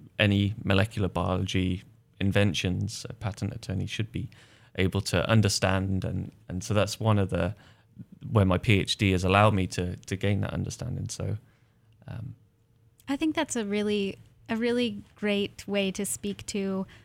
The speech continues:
Speaker 2: a lot of graduate students who are going through their work and maybe reaching the end and realizing they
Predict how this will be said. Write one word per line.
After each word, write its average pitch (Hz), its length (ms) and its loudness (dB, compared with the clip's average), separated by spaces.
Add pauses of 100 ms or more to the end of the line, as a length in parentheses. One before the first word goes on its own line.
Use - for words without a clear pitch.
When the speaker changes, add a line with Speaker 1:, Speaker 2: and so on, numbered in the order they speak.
(120)
Speaker 2:
a 226 80 0
lot 220 320 2
of 196 300 -4
graduate 190 380 -2
students 202 420 -6
who 196 80 -6
are 190 60 -4
going 196 320 -2
through 196 200 -6
their 185 260 -2
work 208 500 -6
and 196 300 -2
maybe 196 340 -4
reaching 208 380 -4
the 190 100 -2
end 190 200 -2
and 180 140 -4
realizing 185 680 -2 (440)
they 196 440 0